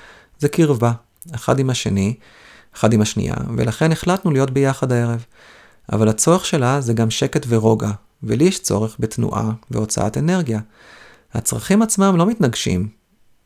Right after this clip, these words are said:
כי הם אבסטרקטיים. האסטרטגיות למלא אחר הצרכים שלנו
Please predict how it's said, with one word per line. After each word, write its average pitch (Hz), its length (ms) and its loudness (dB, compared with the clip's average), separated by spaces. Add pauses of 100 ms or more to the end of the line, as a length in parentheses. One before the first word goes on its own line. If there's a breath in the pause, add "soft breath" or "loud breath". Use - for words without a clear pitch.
כי - 140 -2
הם 107 120 4
אבסטרקטיים. 120 640 -2 (260)
האסטרטגיות 151 1120 0 (100)
למלא 113 300 2
אחר 110 240 -2
הצרכים 110 420 -2
שלנו 120 460 0